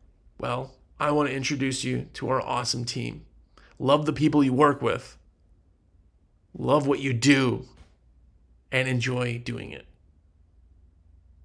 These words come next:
If you are awesome, reply to this with your resume and tell me a little bit about yourself.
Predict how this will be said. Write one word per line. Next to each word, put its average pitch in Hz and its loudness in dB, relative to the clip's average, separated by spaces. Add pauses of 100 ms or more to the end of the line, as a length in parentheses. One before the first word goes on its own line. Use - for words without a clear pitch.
(760)
If 185 4
you 180 6
are 156 6
awesome, 120 -4 (1160)
reply 135 2
to 143 2
this 131 0
with 127 -2
your 127 -4
resume 117 -2 (100)
and 123 -6
tell 123 0
me 127 -2
a - -8
little 123 -2
bit 139 2
about 127 0
yourself. 117 -4